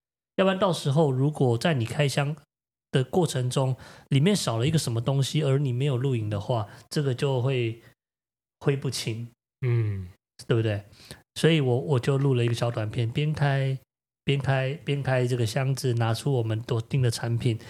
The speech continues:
Speaker 1: 然后边录了一个小短片。诶，东西都有到齐，不错，然后就开始在做一个小小的测试，那都还不错。但是呢，因为这个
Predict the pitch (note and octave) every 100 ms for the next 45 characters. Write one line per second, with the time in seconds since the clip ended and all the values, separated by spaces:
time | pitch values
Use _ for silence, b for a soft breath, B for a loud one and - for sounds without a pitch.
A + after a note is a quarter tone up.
0 | B B - A#2 A#2+ C3+ C3 C3 A#2 A#2
1 | A#2+ A2+ G#2 B2 A3+ D4 - A3+ A#3 A3+
2 | G#3 B2 F3+ C#3+ - C3 C#3+ - F3+ A#2+
3 | B B B - B2+ D3 C#3 C#3 - A#2+
4 | C3 B2 D3 C3 B2 A#2 - A2+ A2 G2+
5 | G2 - B2 A2 - A2+ A2+ _ _ -
6 | B2+ A#2 B B _ _ - A2+ A#2 -
7 | - A#2+ - B B - E3+ - E3 C3
8 | A#2+ - _ _ _ _ _ _ - D3+
9 | D#3 D3 B2 - C#3+ C3+ A#2 A2+